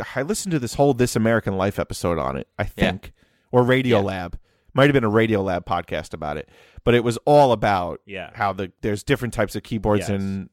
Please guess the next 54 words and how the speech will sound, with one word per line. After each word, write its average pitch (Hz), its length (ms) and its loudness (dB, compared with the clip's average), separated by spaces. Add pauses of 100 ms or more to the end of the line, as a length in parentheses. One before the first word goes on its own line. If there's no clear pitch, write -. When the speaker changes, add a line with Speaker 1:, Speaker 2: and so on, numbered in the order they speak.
Speaker 1:
how 101 200 0
there's, 95 500 -4
Speaker 3:
There 131 140 -2
Speaker 1:
you 131 60 0
know, 139 60 2
Speaker 3:
are, 143 160 0
Speaker 1:
better 95 160 0
Speaker 3:
there 120 180 -2
are 135 180 2
Speaker 1:
keyboards. 135 80 -14
Speaker 3:
multiple 127 340 -8
types 107 340 -6
of 95 80 -20
keyboards, 95 540 -8
and 101 160 -14
qwerty 107 600 -8
is 98 200 -10
based 101 400 -8
on 101 100 -10
a 95 60 -10
more 95 260 -8
antiquated 90 760 -12
idea 87 460 -8
of 92 220 -14
typing. 113 480 -10 (400)
Nevertheless, 98 500 -4
Speaker 1:
Yes. 98 120 0
Speaker 3:
that 92 120 -10
doesn't 95 260 -8
change 101 320 -10
the 95 100 -10
fact 98 380 -10
that 87 220 -14
it 85 260 -16
is 90 480 -10 (340)
the 117 80 -8
majority 95 1040 -10
of 92 260 -10
people's 90 400 -6
Speaker 1:
Of 147 100 -2
course 226 300 2
it 120 80 0
is. 80 260 -4
Speaker 3:
idea 95 380 -10
when 95 140 -12
Speaker 1:
Of 95 40 -16
Speaker 3:
it - 0 -
comes - 40 -6
Speaker 1:
course 156 200 2
Speaker 3:
to - 60 -8
Speaker 1:
it - 40 -6
Speaker 3:
keyboard 110 260 -10
Speaker 1:
is. 123 60 -14
Speaker 3:
inputs. 170 260 -14